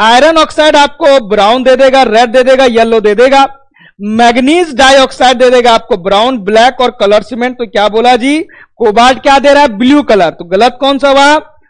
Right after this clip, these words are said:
ये हो गया ना, गलत बोला था, wrong बोला था, यहां पर देखो wrong, तो हो जाएगा जी बी option। अभी भी गलती कर रहे हैं देखो इतना पढ़ने के बाद, फिर से वही कहानी,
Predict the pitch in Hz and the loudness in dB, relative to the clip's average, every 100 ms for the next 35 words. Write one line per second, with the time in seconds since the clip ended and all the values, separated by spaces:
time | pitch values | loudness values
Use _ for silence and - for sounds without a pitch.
0 | _ _ 175 226 208 190 190 269 285 190 | _ _ -8 -4 -2 -2 -2 -2 -2 -2
1 | 196 240 240 220 247 233 175 160 131 127 | -2 0 0 0 0 0 0 -4 -6 -14
2 | 147 196 240 277 233 247 247 220 208 214 | -8 -4 -2 -2 0 0 0 0 -2 -4
3 | 214 196 190 180 202 226 185 135 120 _ | -4 -4 -6 -4 -2 -2 -2 -8 -20 _
4 | _ _ _ - 196 208 226 233 220 269 | _ _ _ -10 -4 0 2 0 -2 -4
5 | 226 190 247 220 190 156 147 170 175 214 | -4 -4 0 0 -2 -10 -12 -10 -10 -8
6 | 240 247 240 269 277 254 262 254 254 240 | -4 -2 -2 -4 -2 -2 -2 -2 -2 -4
7 | 247 240 233 233 240 233 233 233 _ _ | -6 -4 -4 -4 -4 -2 -2 -2 _ _
8 | _ _ _ _ _ _ - 165 160 214 | _ _ _ _ _ _ -16 -12 -6 -2
9 | 226 226 233 240 | 0 0 -2 -4